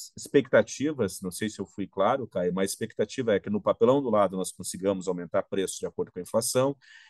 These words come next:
nos papéis de mercado, ah, os papéis de baixa gramatura, nós vamos repassar preços,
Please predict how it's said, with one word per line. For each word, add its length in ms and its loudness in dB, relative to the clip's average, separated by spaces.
nos 200 4
papéis 480 6
de 80 -2
mercado, 720 2
ah, 500 -2
os 80 -4
papéis 440 2
de 100 -4
baixa 300 0
gramatura, 520 -2
nós 260 2
vamos 240 -4
repassar 440 -6
preços, 540 -4